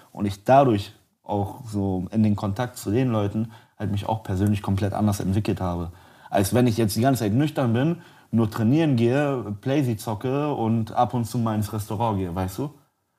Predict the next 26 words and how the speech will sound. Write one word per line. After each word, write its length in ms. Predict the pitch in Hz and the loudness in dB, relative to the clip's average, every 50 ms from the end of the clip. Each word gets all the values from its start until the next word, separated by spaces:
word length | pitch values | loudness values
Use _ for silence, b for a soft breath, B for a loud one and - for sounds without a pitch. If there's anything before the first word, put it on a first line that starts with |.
| _ _ _ | _ _ _
Ich 140 | 117 110 117 | -4 -2 -2
hab 140 | 131 - - | -2 0 2
da, 160 | 131 120 117 | 2 4 4
glaub 200 | 117 123 123 117 | 4 4 4 4
ich, 120 | 120 110 | 2 2
schon 240 | - 127 113 110 107 107 b b b b b b b _ - | 2 2 2 2 0 -2 b b b b b b b _ 0
in 180 | 110 104 101 | 2 4 6
meinem 240 | 117 139 180 196 175 | 6 8 6 6 4
Alter 540 | - 143 151 151 - 156 147 139 123 - - - - _ _ | 4 2 0 0 0 0 0 0 0 -2 -8 -16 -20 _ _
so 280 | 113 107 107 131 165 | -16 -6 0 0 0
viel 160 | 165 - 151 131 | 2 2 2 4
gesehen, 440 | 135 123 101 120 135 139 139 143 | 4 4 4 2 2 4 2 2
so 120 | 117 123 139 | 2 0 -2
viel 160 | - - 120 | -2 -4 -4
erlebt, 440 | 101 110 110 117 127 143 139 - - | -2 0 0 2 2 0 -2 -4 -6
so 140 | - 127 120 | -6 -6 -4
viele 180 | - 120 113 | -2 -2 -2
Leute 260 | 117 123 139 139 - | 0 0 -2 -4 -6
kennengelernt, 720 | 120 - 127 117 113 113 110 110 110 110 110 117 117 110 - - | -8 -6 -6 -4 -2 -2 -2 -2 0 0 0 0 -2 -4 -6 -6
ähm, 640 | 101 107 104 101 101 101 101 101 98 98 98 98 | -4 -4 -2 0 0 0 0 0 0 0 -2 -2
so 140 | 98 107 113 | -2 -2 -2
viele 240 | 104 - 117 107 107 | 0 0 0 0 0
erfolgsorientierte 1000 | - 104 107 - - - 151 156 - - 120 113 104 107 104 98 113 104 98 104 | 0 -2 -4 -2 2 2 2 4 2 0 -2 0 0 0 0 -2 -2 -4 -4 -4
Leute 280 | 95 101 101 95 - - | -4 -4 -4 -4 -6 -8
kennengelernt, 520 | - 95 101 101 95 95 101 107 110 101 | -8 -6 -4 -4 -2 -2 -2 -2 -4 -2
wo 320 | 101 101 104 98 98 98 | 0 0 0 0 0 -2